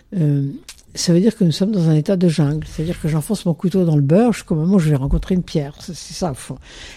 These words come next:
Et donc, euh, c'est, c'est une sorte d'état de jungle, ma liberté contre la vôtre.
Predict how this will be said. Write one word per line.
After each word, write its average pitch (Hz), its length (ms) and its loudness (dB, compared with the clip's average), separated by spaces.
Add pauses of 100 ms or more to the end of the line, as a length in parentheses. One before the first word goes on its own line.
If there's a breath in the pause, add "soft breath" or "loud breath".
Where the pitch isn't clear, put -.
(100)
Et 151 60 -4
donc, 165 280 -4
euh, 143 200 -4
c'est, - 240 -14
c'est - 240 -10 (280)
une 165 160 -2
sorte 180 220 -4
d'état 165 260 -2
de 160 140 2
jungle, 156 320 4
ma 151 80 2
liberté 135 400 -2
contre 175 260 2
la 147 100 2
vôtre. 135 300 -6